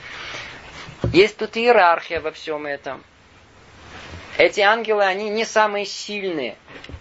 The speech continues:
в иерархии сил, которые есть. Есть над ними ангелы более сильные. Какие? Те, которые связаны с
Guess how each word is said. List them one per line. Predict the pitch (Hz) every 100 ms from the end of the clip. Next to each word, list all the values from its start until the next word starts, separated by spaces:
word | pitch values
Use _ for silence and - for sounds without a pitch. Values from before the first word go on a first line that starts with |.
| -
в | 120
иерархии | 143 151 165 - 147
сил, | - 165 147
которые | 135 120 131 123
есть. | 110 104 - - - - - - -
Есть | 127 196 202 170
над | 170 160
ними | 254 240 196 - _ _ _ - _ -
ангелы | 170 196 190 185
более | 156 196 214 180
сильные. | - 131 107 98 _ _ _ _
Какие? | 170 - 131 113 - - - - - -
Те, | 233 269 247
которые | 180 165 190 226 233 190
связаны | - 170 202 240 190 196 170 156
с | - 196 220 262